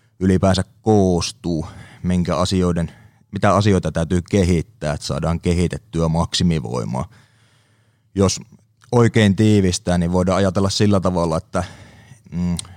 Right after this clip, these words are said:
ihmisen liikuntaelimistön voimantuottopotentiaali on hyvin pitkälti kiinni lihasten fysiologisesta poikkipinta-alasta. Eli mitä enemmän siellä on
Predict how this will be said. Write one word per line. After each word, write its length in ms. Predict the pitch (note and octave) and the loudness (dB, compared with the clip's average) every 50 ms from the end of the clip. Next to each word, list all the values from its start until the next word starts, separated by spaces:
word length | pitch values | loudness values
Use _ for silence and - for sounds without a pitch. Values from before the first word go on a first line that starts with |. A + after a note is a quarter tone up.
| - - | -16 -6
ihmisen 460 | - F#2+ F#2+ G2 G2 F#2+ G2+ F#2+ G2 - - - - | -2 0 0 2 2 2 2 0 -2 -2 -6 -10 -4
liikuntaelimistön 1040 | - G#2+ A2 G#2+ G2+ A2+ G#2 F2+ - F#2+ D2+ F#2 F#2+ F#2+ F#2+ F#2 F2 - - G2 F#2+ | 0 2 2 2 2 2 2 2 2 0 0 0 0 0 0 -2 -2 -2 -4 -2 0
voimantuottopotentiaali 1700 | G#2 A2+ A#2 A2 G#2 G2+ G2 F2+ F#2 F2 F2 - - F2+ - - A2 G#2 - G2+ G2 F#2 F2 - _ - F2+ F2+ F2 E2 F#2 F#2 F2+ F2+ - _ _ _ _ _ _ _ _ _ _ _ _ _ - | 2 4 4 4 4 2 2 0 0 -2 -4 -2 -6 -4 0 0 0 0 2 0 0 0 -2 -4 _ -4 -2 -2 0 0 -2 -2 -4 -6 -10 _ _ _ _ _ _ _ _ _ _ _ _ _ -4
on 140 | F#2+ F2+ F#2+ | -2 0 2
hyvin 240 | G2+ F#2 F#2 F2+ | 2 2 2 2
pitkälti 400 | - F2+ - - G2 F2+ D2+ F#2 | 0 -2 -4 -2 -2 -2 -2 -2
kiinni 340 | D2 F2+ F#2+ F2+ F2+ F2+ F2 - - - - - - - | -2 0 2 2 2 2 0 -2 -6 -14 -20 -20 -10 -4
lihasten 360 | G2+ G2+ G2+ G2 F#2 - G2 | 0 2 2 2 2 0 -2
fysiologisesta 800 | - - G#2 F#2+ G2 G2 F#2 F2 E2+ D#2+ F2 D#2+ F2 - - - | 0 0 0 2 2 2 2 2 0 -2 -2 -4 -4 -4 -4 -4
poikkipinta-alasta. 1300 | - F#2+ F#2+ F#2 E2 - - E2 - E2 D#2+ D#2+ D2+ D2+ C#2 A#1 D#2 D#2+ E2 E2 E2 - - - - - - - - - - - - - | 0 2 2 2 0 0 -4 -6 -6 -4 -6 -6 -6 -6 -6 -6 -4 -4 -4 -4 -4 -4 -6 -10 -12 -16 -16 -18 -20 -20 -20 -18 -12 -8
Eli 220 | E2+ E2+ E2+ D#2+ - - - - _ _ _ | -6 -6 -6 -6 -10 -14 -20 -20 _ _ _
mitä 300 | - F2 F2 - F#2 F#2 | -6 -6 -4 -2 -2 0
enemmän 380 | E2 F#2+ G2+ F#2+ F#2 F2+ F2 F2 | 0 2 2 2 2 2 0 0
siellä 340 | E2+ F#2 F2 F2 F2+ E2+ E2+ | 0 0 0 0 0 0 -2
on 120 | F2 E2+ | -2 -4